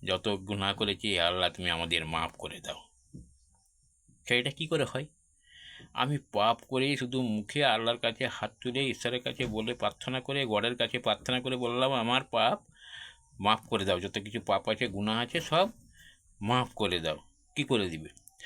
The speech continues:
আমি যে পাপটা করেছি, সেই পাপটা তো কোনো কর্মের দ্বারা করেছি না।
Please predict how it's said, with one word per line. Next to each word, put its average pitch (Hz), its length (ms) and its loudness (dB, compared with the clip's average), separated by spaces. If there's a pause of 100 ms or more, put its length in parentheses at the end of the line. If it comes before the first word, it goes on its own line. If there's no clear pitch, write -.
(220)
আমি 147 300 -2
যে 165 120 2
পাপটা 131 560 -2
করেছি, 98 760 0 (340)
সেই - 260 -2
পাপটা - 380 -2
তো 160 140 -2
কোনো 165 340 -6
কর্মের 160 520 2
দ্বারা 135 240 8
করেছি 85 360 0
না। 156 260 0